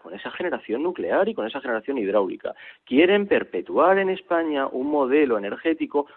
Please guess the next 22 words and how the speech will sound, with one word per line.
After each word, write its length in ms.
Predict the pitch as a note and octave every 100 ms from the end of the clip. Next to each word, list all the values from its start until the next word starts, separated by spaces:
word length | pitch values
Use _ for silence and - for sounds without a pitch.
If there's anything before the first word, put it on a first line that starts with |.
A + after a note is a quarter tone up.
| _
obsoleto, 920 | C#3 B2 - - A2 G2+ A2+ A2 F2 E2+ - -
un 120 | F3+
modelo 260 | G#3+ G3 F#3+
energético 580 | E3 - D3 D3+ E3 D#3
del 320 | A2+ A2 F#2+
pasado. 560 | - F#2 - G2+ D#2 - _ _ _ _ _ -
En 180 | G2+ F#2+
vez 200 | E3 D#3+
de 140 | D#3+
ir 220 | E3 D#3 - -
a 80 | -
un 160 | A2 D3+
futuro 540 | - A#2 C#3+ A2 F#2+ A#2+
limpio, 760 | A#2+ D3+ G3 D#3 - F#2+ F2 _ _
renovable, 720 | - F#2 E2+ A2 F#3+ E3+ D3 D3+ _ _
pues 200 | - -
ellos 260 | F2 A2 D#3+
quieren 300 | - G#2 G3
perpetuar 640 | G3+ - - - - A2 -
su 140 | -
energía 400 | F3+ - - G#2
nuclear, 500 | C3 C#3+ F#3 G#3 G#3